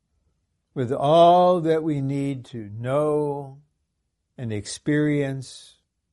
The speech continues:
enjoy, and become for God's building.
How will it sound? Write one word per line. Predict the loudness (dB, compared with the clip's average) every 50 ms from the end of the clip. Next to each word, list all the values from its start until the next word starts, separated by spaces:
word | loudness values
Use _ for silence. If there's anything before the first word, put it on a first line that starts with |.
| _ _ _
enjoy, | -8 -6 -6 -6 -6 -8 -6 -4 -2 0 0 0 0 0 0 0 -2 -2 -4 -6 -8 -12 -16 _ _ _ _ _ _ _ _ _ _ _ _ _
and | -8 -6 -6 -6 -6
become | -6 -6 -6 -8 -12 -10 -8 -6 -4 -4 -4 -6 -8 -8 -10 -10 -10 -12 -14 _ _ _ _ _ _ _ _ _ _ _ _ _ _ _ _ _ _ _ _ _ _ _ _ _ _ _ _ _ _
for | _ -6 -4 -4
God's | -2 -2 0 0 -2 -2 -6 -8
building. | -8 -6 -6 -6 -6 -6 -10 -14 -16 -18 -20 -20